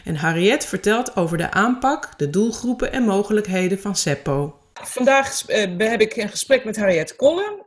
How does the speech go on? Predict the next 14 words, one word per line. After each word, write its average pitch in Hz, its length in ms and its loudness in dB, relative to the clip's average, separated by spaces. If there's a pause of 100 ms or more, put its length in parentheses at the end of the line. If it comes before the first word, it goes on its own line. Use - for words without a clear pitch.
Ze 226 240 -6
weet 220 340 0
heel 240 240 0
veel 269 320 2
over 190 340 -2
game-based 196 800 0
leren. 175 760 0 (800)
Ik 226 160 -6
weet 254 220 4
daar 214 180 2
helemaal 196 320 0
niets 185 460 0
over, 277 520 2
dus, 233 500 0